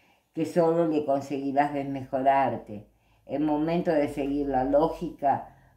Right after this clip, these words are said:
de otros, ya que tú no puedes disponer de ella de forma completa por ahora.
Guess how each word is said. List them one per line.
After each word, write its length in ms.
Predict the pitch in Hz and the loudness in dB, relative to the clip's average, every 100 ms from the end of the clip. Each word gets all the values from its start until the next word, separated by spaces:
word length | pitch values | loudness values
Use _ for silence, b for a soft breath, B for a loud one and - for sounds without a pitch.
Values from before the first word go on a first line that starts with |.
| - | -6
de 220 | 151 160 | 0 2
otros, 300 | 160 170 165 | 2 -2 -2
ya 160 | 165 160 | -4 -2
que 140 | 165 | -4
tú 300 | 160 - 196 | -6 -4 -2
no 260 | 196 165 - | 0 -2 -2
puedes 360 | 151 147 151 | 0 0 0
disponer 640 | 143 139 - 135 131 131 127 | -2 -6 -4 -4 -2 -2 -2
de 280 | 123 120 | -2 -2
ella 260 | 120 120 135 | -4 -4 -4
de 160 | 127 123 | -2 -4
forma 560 | - 156 165 156 151 | -2 -2 0 0 -2
completa 840 | 127 123 117 135 131 123 143 139 - | -4 -4 -6 -6 -6 0 2 2 0
por 220 | 120 110 | -6 -4
ahora. 560 | 101 92 76 - - | -4 -4 -8 -12 -18